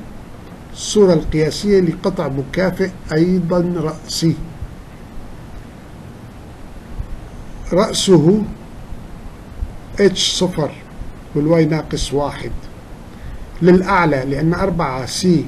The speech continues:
تساوي أربعة، يعني سي تساوي الواحد موجبة. إذن هذا قطع مكافئ رأسي للأعلى،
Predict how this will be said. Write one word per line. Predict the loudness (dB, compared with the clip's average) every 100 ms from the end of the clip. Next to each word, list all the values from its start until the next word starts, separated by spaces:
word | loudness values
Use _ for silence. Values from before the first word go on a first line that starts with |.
| -4
تساوي | -6 0 0 2 0
أربعة، | -2 0 -2
يعني | 0 -2
سي | -2 -4
تساوي | -2 0 0
الواحد | 2 2 0 -2 -6 -2
موجبة. | 4 4 4 2 0 -6 -10 -16 -16 -16 -16 -16 -10
إذن | 0 2 2
هذا | 4 4 2 0 -4 -4
قطع | -2 0 -2
مكافئ | -4 -4 -2 -2 -2 -6 -8 -4
رأسي | -4 -4 -6 -6 -6 -8 -12 -2
للأعلى، | 4 4 2 0 0 0 -2 -4